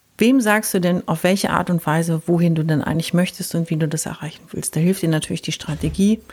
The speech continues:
auch andere auf diesem Weg mitzunehmen. So, das waren meine drei Erkenntnisse, warum du eine Strategie brauchst.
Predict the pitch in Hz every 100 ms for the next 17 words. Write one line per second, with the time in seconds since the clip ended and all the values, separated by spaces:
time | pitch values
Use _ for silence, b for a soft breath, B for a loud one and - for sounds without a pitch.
0 | B B B 165 - 160 185 190 185 -
1 | - 175 175 160 160 - 160 - 117 -
2 | 165 - _ _ _ - _ _ _ -
3 | 151 156 185 220 208 180 175 165 - 165
4 | 175 - 160 - 190 226 277 - _ B
5 | B B B B B B B 170 175 190
6 | 185 165 165 170 - 156 156 165 160 -
7 | - - - -